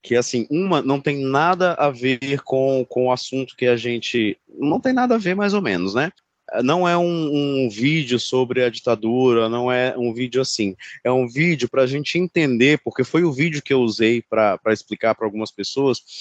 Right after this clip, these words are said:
o que que é dissonância cognitiva, que tem,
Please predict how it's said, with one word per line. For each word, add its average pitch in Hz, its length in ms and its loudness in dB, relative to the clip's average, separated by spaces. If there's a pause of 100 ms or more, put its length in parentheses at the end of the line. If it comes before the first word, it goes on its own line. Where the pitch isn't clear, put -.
(260)
o 120 80 -2
que - 180 -4
que 131 260 0
é 131 220 4 (260)
dissonância 131 760 0
cognitiva, 127 880 0
que - 140 -6
tem, 117 800 2